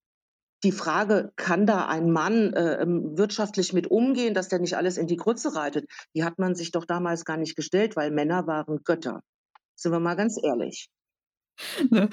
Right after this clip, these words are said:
Speaker 2: Und dann noch Helena ist ja eine super interessante Figur als Ärztin, ne? Und damit hast du ja auch das Thema Schwangerschaftsabbruch, was ja damals echt wirklich verboten war,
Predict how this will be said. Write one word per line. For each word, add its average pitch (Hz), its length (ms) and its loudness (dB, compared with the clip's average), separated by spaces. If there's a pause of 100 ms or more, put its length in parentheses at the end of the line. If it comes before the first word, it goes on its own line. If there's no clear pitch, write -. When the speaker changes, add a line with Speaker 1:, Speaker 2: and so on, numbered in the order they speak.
(300)
Speaker 2:
Und 202 140 4
dann 202 120 4
noch 208 160 0 (160)
Helena 196 460 4
ist - 160 -4
ja 170 60 2
eine 175 180 2
super 180 460 0
interessante 165 640 0
Figur 175 440 2
als 135 220 0
Ärztin, 143 640 0
ne? 185 260 2 (840)
Und 180 360 4
damit 202 240 2
hast 214 220 0
du 214 60 4
ja 196 80 6
auch 190 100 2
das - 220 -4
Thema 202 260 2
Schwangerschaftsabbruch, 185 1300 -2
was 160 160 -2
ja 160 100 2
damals 165 340 2
echt - 220 -2
wirklich 226 400 0
verboten 175 640 2
war, 156 240 2